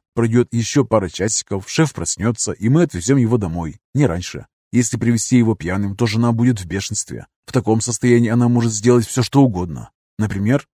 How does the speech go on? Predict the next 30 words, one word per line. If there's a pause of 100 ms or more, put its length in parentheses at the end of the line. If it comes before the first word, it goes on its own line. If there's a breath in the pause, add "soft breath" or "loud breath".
(180)
может
запустить
в
своего
благоверного
чем-нибудь
тяжёлым. (160)
В
последний
раз
это
была
глиняная
статуэтка,
изображающая
Купидона. (200)
Увесистую
фигурку
я
успел
поймать,
но
она
выскользнула
у
меня
из
рук
и
разбилась.